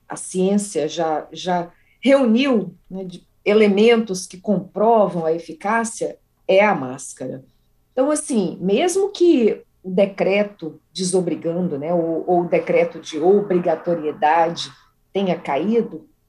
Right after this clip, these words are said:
é importante que a gente tenha compreensão, como você falou, que ainda estamos numa pandemia,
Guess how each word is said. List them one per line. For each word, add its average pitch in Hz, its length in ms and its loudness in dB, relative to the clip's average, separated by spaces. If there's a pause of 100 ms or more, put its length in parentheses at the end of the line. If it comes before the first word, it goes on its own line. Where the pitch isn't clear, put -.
(140)
é 233 80 -2
importante 277 960 0 (160)
que 220 580 0 (280)
a 185 40 -4
gente 185 280 -6
tenha 185 160 0
compreensão, 170 720 -4
como 160 240 -6
você 160 260 -8
falou, 202 460 0
que - 120 -12
ainda 214 220 0
estamos 160 480 -8
numa 160 160 -16
pandemia, 220 800 -2